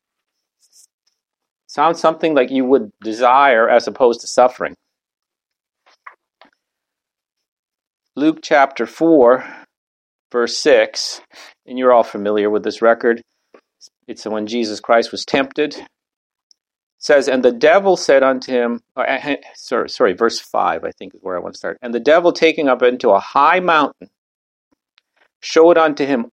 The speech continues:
all the kingdoms of the world in a moment of time." Okay? And he said, "And the devil said unto him, All this power," or authority is the word, "all this authority will I give you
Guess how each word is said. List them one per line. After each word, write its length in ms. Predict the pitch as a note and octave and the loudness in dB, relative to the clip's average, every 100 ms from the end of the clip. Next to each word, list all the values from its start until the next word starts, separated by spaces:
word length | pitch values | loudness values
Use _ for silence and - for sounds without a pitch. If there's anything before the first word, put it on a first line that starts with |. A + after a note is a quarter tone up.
| _ | _
all 560 | C#3+ D3+ D#3 E3 E3 E3 | 4 6 6 6 4 4
the 100 | D3+ | 0
kingdoms 560 | - D#3+ C#3+ C3 A#2+ A#2+ | -6 -4 -2 -2 -2 -4
of 160 | G2+ | -4
the 80 | G#2+ | -4
world 380 | G#2 G#2+ F2+ - _ _ _ _ _ _ | -2 -2 -2 -6 _ _ _ _ _ _
in 140 | C3 A2+ | -6 -6
a 60 | |
moment 460 | G#2 A2+ B2+ C3 A#2+ | -6 -2 0 0 -2
of 140 | A#2 | -4
time." 440 | - G#2+ F#2 D#2 - _ _ _ _ _ _ _ _ | -10 -14 -12 -14 -18 _ _ _ _ _ _ _ _
Okay? 380 | F2+ G2 G2 G#2 _ _ _ _ _ _ _ _ _ _ _ - | -18 -12 -12 -14 _ _ _ _ _ _ _ _ _ _ _ -8
And 120 | C3 | -6
he 40 | |
said, 360 | C3+ G#3+ F#3 D3+ | 0 4 4 2
"And 120 | C3 | 0
the 80 | C3+ | 2
devil 280 | E3 F3+ E3+ | 4 2 2
said 220 | F#3 F#3+ | 4 4
unto 260 | E3+ C#3 | 2 0
him, 160 | D3 B2+ - | -2 -2 -6
All 520 | D3+ D#3+ F#3+ G3+ G#3+ | 0 2 4 4 4
this 200 | G#3 G#3 - | 2 0 -2
power," 640 | - F#3+ F#3 C#3+ G2+ G#2 - _ _ _ | -6 0 2 4 2 -2 -10 _ _ _
or 140 | A2 G#2+ | -8 -8
authority 600 | - D3 D3+ C3 G2 G2+ | -4 0 2 2 0 -8
is 140 | G2+ | -10
the 80 | F#2 | -10
word, 240 | F#2 G2 | -8 -4
"all 280 | C#3+ D3+ F#3+ | 2 4 4
this 180 | G#3 G3+ | 2 0
authority 720 | E3+ - F3 F3+ B2 G#2 A2+ | -4 0 4 4 4 0 -6
will 220 | - B2 A#2 | -2 0 2
I 80 | |
give 340 | A2 B2 E3 C#3 | 0 -2 -2 -2
you 260 | G2 G2+ | -6 -6